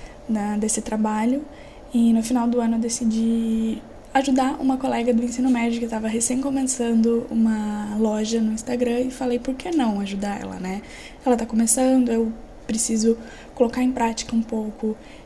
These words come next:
isso que eu tenho aprendido nos cursos que eu fiz, então bora lá." E comecei ajudando ela. É, infelizmente a gente já não tá mais com essa parceria, mas foi um ótimo começo pra mim.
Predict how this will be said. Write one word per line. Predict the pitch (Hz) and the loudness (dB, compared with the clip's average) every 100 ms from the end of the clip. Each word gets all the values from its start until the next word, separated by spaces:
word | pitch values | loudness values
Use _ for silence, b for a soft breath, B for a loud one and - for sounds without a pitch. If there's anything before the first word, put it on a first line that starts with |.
| - | -2
isso | 233 220 - 220 | 2 2 2 -2
que | - 220 220 208 208 202 208 | -4 -2 0 0 -2 -2 -2
eu | 202 | -2
tenho | 247 233 | 4 4
aprendido | 226 247 226 240 220 | 6 6 6 6 6
nos | 220 220 | 4 2
cursos | - 220 220 - | 0 0 0 0
que | |
eu | 247 | -2
fiz, | 233 285 302 | 4 8 8
então | 294 277 269 | 8 4 4
bora | 269 269 285 | 4 2 2
lá." | 254 214 | 0 0
E | |
comecei | 226 285 302 320 | 0 2 2 4
ajudando | 311 311 294 302 302 | 4 4 4 4 4
ela. | 277 269 277 277 311 B B B - | 4 4 2 -2 -4 B B B -4
É, | 233 226 226 | 0 2 2
infelizmente | 233 302 285 285 | 4 4 4 2
a | 269 | 4
gente | 254 247 | 2 4
já | 254 | 4
não | 247 | 4
tá | 247 240 | 0 0
mais | 240 247 | 2 0
com | |
essa | 240 233 | 0 0
parceria, | 226 233 247 233 247 262 | 0 2 4 4 2 0
mas | 240 226 214 214 220 226 - | 0 0 -2 -4 -4 -6 -4
foi | 226 | 2
um | 233 226 | 4 4
ótimo | 233 254 | 2 -2
começo | 247 254 233 247 269 | 0 2 4 2 0
pra | 254 233 | -2 2
mim. | 220 220 | 4 4